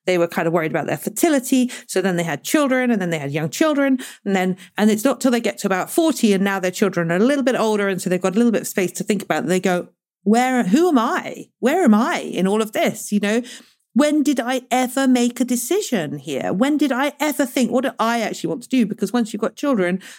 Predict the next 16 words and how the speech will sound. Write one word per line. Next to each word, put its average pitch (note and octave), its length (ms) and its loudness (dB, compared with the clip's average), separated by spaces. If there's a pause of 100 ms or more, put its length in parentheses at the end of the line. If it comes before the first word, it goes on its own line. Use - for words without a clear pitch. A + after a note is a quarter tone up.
(100)
a F#3 60 4
lot C4+ 160 4
of C4+ 100 0
your F#3 120 2
decisions F#3 480 2
about G3+ 220 -2
what G3 160 -2
do G#3 160 -10
they E4 180 4
want F#3+ 240 2
to - 120 -14
do, D#3 280 0 (180)
not A3 160 4
about F3+ 220 -2
what - 160 -2
do - 60 -10